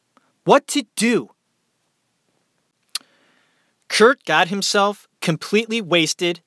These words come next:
on drugs the next day and nearly died again. This last one scared him a little.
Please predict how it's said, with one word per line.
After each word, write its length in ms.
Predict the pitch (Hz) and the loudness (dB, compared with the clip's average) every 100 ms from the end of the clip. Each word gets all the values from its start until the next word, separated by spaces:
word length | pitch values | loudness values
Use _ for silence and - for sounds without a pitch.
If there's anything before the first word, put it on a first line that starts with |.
| _ 175 | _ -2
on 160 | 175 | -2
drugs 460 | 160 156 147 117 - | -2 0 0 -2 -10
the 100 | 127 | -6
next 340 | 131 135 - | -4 -4 -4
day 360 | 143 127 110 92 _ _ _ _ _ - | -4 -4 -6 -12 _ _ _ _ _ -2
and 180 | 175 | 0
nearly 300 | 175 185 202 | 0 0 -2
died 320 | 202 160 147 151 | -2 0 0 -2
again. 460 | 143 139 123 107 _ _ _ _ _ _ _ _ _ _ _ _ | -4 -6 -6 -10 _ _ _ _ _ _ _ _ _ _ _ _
This 280 | 220 262 - | 2 2 0
last 340 | 160 170 - | 0 0 0
one 280 | 220 233 247 _ _ _ _ - | 0 -2 -2 _ _ _ _ -6
scared 420 | - - 190 175 | -2 2 2 0
him 140 | 127 | -2
a 40 | 117 | -6
little. 300 | 123 113 | -8 -8